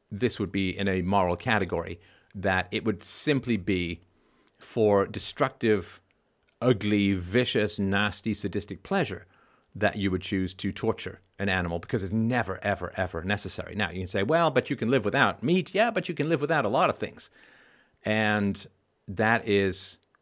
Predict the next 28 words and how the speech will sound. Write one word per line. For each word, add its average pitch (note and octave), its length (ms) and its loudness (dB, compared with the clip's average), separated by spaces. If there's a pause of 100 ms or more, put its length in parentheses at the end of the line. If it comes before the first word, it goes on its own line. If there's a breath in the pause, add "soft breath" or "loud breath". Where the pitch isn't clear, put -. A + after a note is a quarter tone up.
(240)
uh, D#2+ 260 -4
I A2+ 120 0
think D#3 160 0
that's D3+ 160 2
one C3+ 120 4
of G#2+ 60 4
the G2 60 -4
challenges. G2+ 480 -2
And A#2 100 2
I, B2 120 0
I B2+ 40 0
know D3+ 180 4
this F3+ 140 0
hasn't D#3+ 240 -2
resolved C3 320 4
everything A2 300 0
a G2+ 40 0
hundred G#2 180 0
percent, G2+ 380 -2
but F2+ 220 4 (460 soft breath)
I A2 80 0
think A#2+ 260 2
this - 160 -2
is - 140 -8
where A2+ 160 6
we G2+ 100 0
kinda G2 340 0 (120)
joust G2+ 480 -2